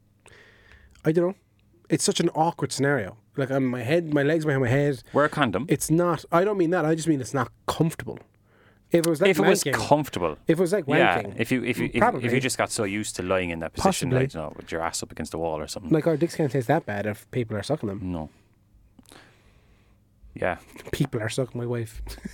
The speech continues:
Speaker 1: <laughs>
Speaker 2: People are sucking your
Speaker 1: Yeah.
Speaker 2: wife. That's what you need to cut. <laughs>
Speaker 1: Go on, anyway, you're gonna say something.
Speaker 2: About what? I can't
Speaker 1: I don't
Speaker 2: remember.
Speaker 1: know. We need to start writing shit down.
Speaker 2: I, d-, I think that was my point, wasn't it?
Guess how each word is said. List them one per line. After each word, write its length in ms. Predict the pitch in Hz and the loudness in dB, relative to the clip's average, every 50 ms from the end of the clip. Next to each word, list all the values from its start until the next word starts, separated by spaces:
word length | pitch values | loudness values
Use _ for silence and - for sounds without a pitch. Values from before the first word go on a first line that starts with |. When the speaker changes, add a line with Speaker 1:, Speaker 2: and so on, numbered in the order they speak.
| - - - | -6 -6 -6
Speaker 1:
<laughs> 560 | - - - - - - - - - - - | -6 -8 -14 -14 -16 -16 -14 -6 -2 0 2
Speaker 2:
People 220 | - 123 - 123 110 | 2 4 4 4 4
are 60 | 101 | 4
sucking 260 | - - 117 110 110 | 4 2 2 2 4
your 100 | 104 104 | 4 6
Speaker 1:
Yeah. 60 | 107 107 | 6 6
Speaker 2:
wife. 200 | 104 - - - - - 180 180 | 6 4 0 -6 -8 -4 0 4
That's 160 | - 123 117 | 4 4 4
what 100 | 127 104 | 4 2
you 60 | 113 | 2
need 140 | 110 110 107 | 2 0 0
to 60 | - | 0
cut. 240 | - - 123 110 - | 0 2 2 2 2
<laughs> 1040 | - 277 226 208 214 220 - - 427 - 190 - 214 202 - 214 170 - 151 139 - - - - - - - - - - - - - - - - - - - - - - - - - - - - - - - - - - - 277 - - - - - - - - - - - - - - - 151 - - _ - - _ - - - - - - - | 2 2 2 2 2 0 -2 0 2 2 4 4 4 4 6 4 4 4 4 0 0 -2 -10 -18 -12 -8 -8 -8 -6 -8 -10 -10 -12 -16 -20 -20 -20 -20 -20 -20 -20 -20 -20 -20 -18 -14 -12 -12 -12 -12 -12 -12 -10 -4 -2 -2 -2 -4 -8 -20 -16 -14 -14 -14 -14 -16 -20 -20 -14 -8 -6 -6 -6 -8 _ -20 -20 _ -14 -12 -10 -10 -10 -4 0
Speaker 1:
Go 100 | 143 143 | 2 2
on, 100 | 143 147 | 2 4
anyway, 220 | 147 147 143 143 | 2 2 2 2
you're 100 | 143 139 | 2 2
gonna 140 | 143 143 135 | 0 2 2
say 140 | 147 147 131 | 2 0 0
something. 280 | 135 135 135 131 131 - _ - - - - - - - | 0 0 0 0 0 -4 _ -20 -20 -20 -20 -20 -10 -4
Speaker 2:
About 240 | - 131 - 135 135 | -2 0 0 0 2
what? 280 | 139 127 113 127 143 127 | 4 4 4 4 2 0
I 80 | 127 | -2
can't 180 | 123 - 131 135 | 0 2 4 4
Speaker 1:
I 20 | 160 | 6
don't 100 | 160 165 | 6 6
Speaker 2:
remember. 220 | 156 143 147 170 196 - 175 147 | 4 4 4 2 0 -2 -4 0
Speaker 1:
know. 100 | 139 156 | 2 2
We 60 | 180 | 2
need 120 | 185 175 | 2 0
to 80 | - 160 | -2 0
start 220 | - 185 175 165 | 0 2 2 2
writing 220 | 170 170 180 180 170 | 2 0 0 0 0
shit 220 | - - 175 156 - | 0 0 0 0 2
down. 380 | 170 165 156 139 120 110 107 - - _ _ - - - - - - - - - | 2 2 2 2 0 -4 -8 -12 -20 _ _ -20 -20 -20 -20 -20 -20 -16 -10 -6
Speaker 2:
I, 100 | 127 127 | -6 -4
d-, 120 | - - | -4 -2
I 60 | 120 127 | -4 -4
think 220 | - - 135 123 | 0 0 -2 0
that 100 | - 127 - | 0 -2 -4
was 120 | 117 104 113 | -4 -4 -4
my 80 | 107 | -6
point, 320 | 104 - 131 139 127 101 95 | -6 -4 -4 -4 -4 -4 -4
wasn't 260 | 92 90 92 113 131 | -4 -4 -4 -4 -4
it? 180 | 139 - - | -6 -8 -12